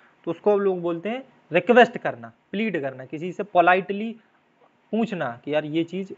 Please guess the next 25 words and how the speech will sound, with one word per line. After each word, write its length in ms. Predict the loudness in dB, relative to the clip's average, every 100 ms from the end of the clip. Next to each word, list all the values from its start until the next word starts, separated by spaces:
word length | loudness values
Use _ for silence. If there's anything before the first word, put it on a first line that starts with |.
| -12
मैं 240 | -4 -4
क्या 260 | 0 0 0 -4
आपकी 340 | -6 -6 -4 -4
ये, 400 | 0 0 0 -4 _ _ -4
अ, 420 | 2 4 4 2 -2 -8
चीज़ 220 | -8 -6
यूज़ 220 | -6 -4
कर 120 | -2 -2
सकता 320 | -4 -2 -4
हूँ, 200 | -4 -10
तो 80 | -10
उसको 260 | -10 -4 0
आप 180 | 0 -2
request 400 | -4 -2 -2 -2
करते 220 | -6 -4
हो, 40 |
क्या 120 | -4
मैं 120 | -2 -2
आपकी 180 | -2
seat 200 | -4 -4
में 80 | 0
बैठ 140 | 0 0
सकता 280 | -6 -8
हूँ, 180 | -12 -12 -18 -10
इस 160 | -10